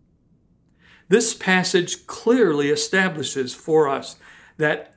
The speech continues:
all believers are both baptized by the Holy Spirit and indwelt by the Holy Spirit when they accept Jesus. So, becoming a part of the body of Christ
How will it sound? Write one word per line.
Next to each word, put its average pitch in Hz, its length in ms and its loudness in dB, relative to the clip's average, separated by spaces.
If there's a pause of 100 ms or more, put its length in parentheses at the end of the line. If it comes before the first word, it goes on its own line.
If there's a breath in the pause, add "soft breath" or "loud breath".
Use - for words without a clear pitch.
all 220 480 2
believers 190 680 0
are 147 200 -2
both 135 360 -2 (260 soft breath)
baptized 190 1200 -2
by 180 240 2
the 202 120 -2
Holy 190 280 -2
Spirit - 640 -4 (220 soft breath)
and 180 400 -2
indwelt 160 760 0 (220 soft breath)
by 147 600 0 (100)
the 147 140 0
Holy 147 480 0
Spirit 127 720 -6 (360 soft breath)
when 175 380 2
they 151 340 2
accept 151 720 -6
Jesus. 117 840 -6 (1500 soft breath)
So, 180 520 2
becoming 202 520 -2
a 226 60 -2
part - 560 0
of 190 80 0
the 202 60 2
body 180 320 0
of 220 140 0
Christ - 720 -6